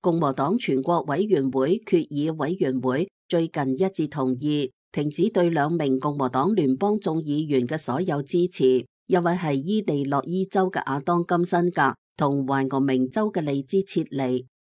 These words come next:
譴責佢哋響眾議院一月六號委員會嘅行為，損害咗美國眾議院、共和黨以及美國。另外，響今年中期選舉三十個州檢察長選舉中，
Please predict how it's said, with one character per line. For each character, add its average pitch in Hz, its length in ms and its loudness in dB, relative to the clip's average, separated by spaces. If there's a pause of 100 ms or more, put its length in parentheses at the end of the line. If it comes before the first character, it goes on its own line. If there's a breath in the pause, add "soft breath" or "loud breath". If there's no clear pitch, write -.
譴 175 260 0
責 175 240 0
佢 170 140 -2
哋 147 180 -2
響 143 220 -2
眾 165 240 0
議 151 180 0
院 135 220 2 (100)
一 196 180 2
月 156 100 0
六 135 200 -2
號 139 200 0
委 135 240 0
員 143 280 0
會 131 180 0
嘅 175 120 -4
行 135 320 -4
為， 127 320 0 (260)
損 165 240 -2
害 147 160 -2
咗 135 180 0
美 156 240 0
國 147 200 -4
眾 151 260 -2
議 143 260 -2
院、 139 280 2 (200)
共 143 220 -2
和 123 160 0
黨 127 400 0
以 147 140 -4
及 156 180 -6
美 135 280 -2
國。 143 380 0 (300)
另 151 280 0
外， 143 220 2 (240)
響 160 140 -2
今 214 220 0
年 139 200 2
中 214 220 0
期 135 180 -2
選 131 360 0
舉 135 280 0
三 214 280 -2
十 143 140 -4
個 - 120 -8
州 196 260 2
檢 156 220 0
察 165 220 -4
長 131 200 -2
選 160 280 -2
舉 135 220 -2
中， 180 280 0